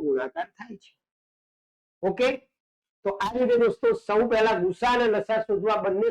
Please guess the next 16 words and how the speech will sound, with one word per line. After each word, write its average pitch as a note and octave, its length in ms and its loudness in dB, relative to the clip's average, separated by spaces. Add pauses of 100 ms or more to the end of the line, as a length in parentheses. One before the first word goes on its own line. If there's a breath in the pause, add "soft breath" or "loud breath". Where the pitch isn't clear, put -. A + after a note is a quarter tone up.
સંખ્યાઓનો G3+ 520 0 (100)
તમારે F#3 300 -2 (180)
અવિભાજ્ય F3+ 540 0
અવયવો G#3+ 360 2
પાડવાના A3 440 -2
છે, A#3+ 100 -6 (420)
ત્યાર G3 260 0
પછી G3+ 280 -2
એનો F#3 200 0
ગુસા F3+ 340 -2
અને F#3 200 2
લસા E3+ 300 -2 (360)
શોધી A#3+ 360 2 (200)
અને F#3+ 140 0
આ F#3 120 2
રીતે D#3 180 0